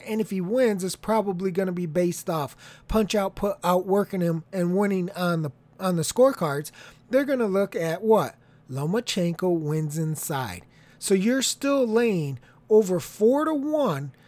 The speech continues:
on Lomachenko to stop Anthony Crolla. So if you think that, you're probably gonna hope that the guy that you're betting almost four to, over four to one on has two arms to do it.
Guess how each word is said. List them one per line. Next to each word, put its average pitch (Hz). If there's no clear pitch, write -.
on 190
Lomachenko 208
to 196
stop 220
Anthony 202
Crolla. 147
So 202
if 269
you 311
think 330
that, 202
you're 214
probably 294
gonna 233
hope 233
that 226
the 180
guy 196
that 208
you're 185
betting 208
almost 190
four 208
to, 196
over 233
four 240
to 233
one 233
on 262
has 240
two 262
arms 196
to 180
do 175
it. 110